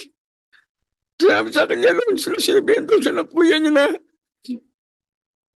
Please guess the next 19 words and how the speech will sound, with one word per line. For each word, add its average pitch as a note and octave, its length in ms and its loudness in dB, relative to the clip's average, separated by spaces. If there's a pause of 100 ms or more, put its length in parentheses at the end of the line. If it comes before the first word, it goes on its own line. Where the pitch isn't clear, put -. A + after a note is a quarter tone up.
(1000)
na C4 240 4
sa, D4 320 -2 (160)
"Ay, C#5+ 240 4
bro, C#4 320 2
sana D#4 320 2
wag D#4+ 240 0
mangyari G#4 480 2
sa - 80 -2
inyo F#4 240 0
nangyari C4 480 2
sa - 240 -2
akin." A#3 400 -2 (3000)
Sa G#3+ 80 -6
kanya B3 240 -2
kasi C#4 240 0
uno E4 240 0
sinabi C4 400 -4
ni B3+ 240 -2 (400)
Sandro, B3+ 800 -4